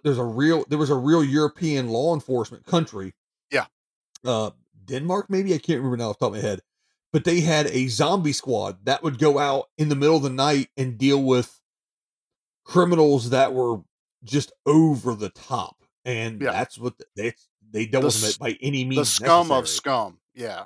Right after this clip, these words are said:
Speaker 2: it
Speaker 1: Yeah.
Speaker 2: was
Speaker 1: And, and that's, that was Cobra Eddie's job. That's Cobra's job. So he
Speaker 2: And that's
Speaker 1: comes
Speaker 2: how
Speaker 1: in
Speaker 2: they
Speaker 1: there.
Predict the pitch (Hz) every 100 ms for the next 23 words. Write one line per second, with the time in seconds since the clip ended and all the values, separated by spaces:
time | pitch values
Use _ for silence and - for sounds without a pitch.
0 | - 117 120 120 110 101 - - _ _
1 | _ _ _ _ _ - - 127 110 110
2 | 120 113 123 - - _ _ 135 120 -
3 | 151 120 123 113 110 120 95 95 - -
4 | 107 101 101 107 85 87 - - 165 170
5 | 185 220 240 233 127 123 117